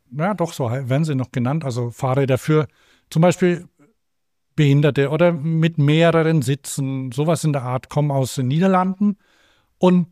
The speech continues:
das Van Raam, das Tuya, ist ein Dreirad für, für Menschen, die zum Beispiel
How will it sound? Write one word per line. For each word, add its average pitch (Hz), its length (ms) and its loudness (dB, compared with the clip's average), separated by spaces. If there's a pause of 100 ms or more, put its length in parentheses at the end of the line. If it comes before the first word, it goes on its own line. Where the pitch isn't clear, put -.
(240)
das - 280 -2
Van 135 200 4
Raam, 220 460 2
das 135 320 -4
Tuya, 233 680 2 (280)
ist 185 260 -4
ein 147 160 0
Dreirad 233 640 -2 (200)
für, 147 420 0
für 143 180 -2
Menschen, 190 520 2
die 175 180 -4
zum 165 280 -2
Beispiel 147 1160 -6